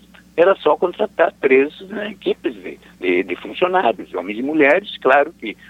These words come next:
a equipe trabalhasse à noite e tinha, um, um, pela legislação, um horário menor. Mas o banco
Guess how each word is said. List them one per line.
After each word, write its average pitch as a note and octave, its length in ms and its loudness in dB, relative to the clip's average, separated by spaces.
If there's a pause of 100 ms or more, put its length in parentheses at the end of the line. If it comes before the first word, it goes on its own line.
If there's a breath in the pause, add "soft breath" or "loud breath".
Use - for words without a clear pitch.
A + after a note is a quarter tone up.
a A#2+ 80 -2
equipe - 300 -8
trabalhasse G2+ 440 2
à B2+ 60 4
noite B2+ 440 0
e - 20 -4
tinha, F3 240 -8
um, A2 380 -6
um, - 40 -14 (500 loud breath)
pela F#2+ 200 2
legislação, A2+ 880 0
um G3 220 -10
horário A2+ 340 2
menor. G#3+ 380 4 (300 soft breath)
Mas G#2 300 -2
o C3+ 80 -6
banco E2 300 -2